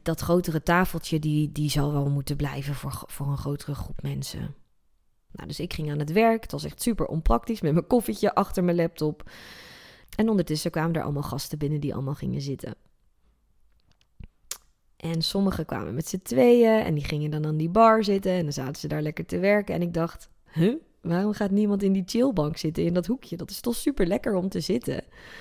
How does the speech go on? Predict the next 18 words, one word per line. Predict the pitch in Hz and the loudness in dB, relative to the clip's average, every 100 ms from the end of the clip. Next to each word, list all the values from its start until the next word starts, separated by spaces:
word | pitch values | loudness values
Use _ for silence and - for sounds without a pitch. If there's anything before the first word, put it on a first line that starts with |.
| - - - - - _ _ - | -18 -20 -20 -20 -20 _ _ 2
En | 233 | 6
ineens | 190 180 269 220 | 8 8 4 2
besefte | 190 - 233 - - 220 | -2 0 -2 -2 -2 -2
ik | 226 | -2
me: | 226 262 370 - _ _ _ _ _ _ _ _ _ _ - - | -2 -2 -4 -8 _ _ _ _ _ _ _ _ _ _ -20 -6
"Wow, | 160 165 190 170 147 165 - _ _ _ _ _ _ _ _ _ - | 0 6 8 8 4 -2 -10 _ _ _ _ _ _ _ _ _ 2
dit | 208 247 | 4 4
is | - 233 | 0 2
dus | 190 226 381 - - - _ _ _ _ | 4 4 4 -2 -10 -16 _ _ _ _
een | 190 180 | 2 4
moment | 160 156 165 254 370 427 - - _ - | 4 4 4 4 2 -2 -10 -18 _ -6
waarop | 175 170 180 165 | -2 2 2 0
ik | 160 - _ _ | -2 -10 _ _
veel | 175 202 302 359 392 | -10 2 6 6 4
te | 302 | 2
veel | - 208 156 | 2 2 4
bezig | 139 170 269 320 262 | 4 4 4 2 -2
ben | 220 233 339 | 0 0 0